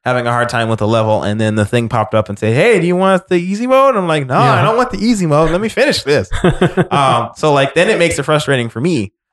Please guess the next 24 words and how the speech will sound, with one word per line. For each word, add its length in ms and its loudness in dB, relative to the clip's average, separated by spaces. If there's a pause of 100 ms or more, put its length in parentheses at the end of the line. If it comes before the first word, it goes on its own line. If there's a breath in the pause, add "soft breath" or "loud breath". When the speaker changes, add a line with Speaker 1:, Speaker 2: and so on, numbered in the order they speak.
(240)
Speaker 1:
Um, 440 0 (760)
and 100 -14
so 140 -2
it 100 -2
just, 240 -6
I, 140 -6 (120)
yeah, 260 -6 (180)
it's, 240 -20
it's, 180 -8
it's 200 -6
difficult 420 -4
to 100 -20
determine 440 -4
how, 600 -8 (120)
how 160 -4
best 320 -6
to 180 -14 (580)
approach 360 -6
that. 220 -8
And 120 0
I 100 2
don't 200 0
think 160 -4
we've, 260 -2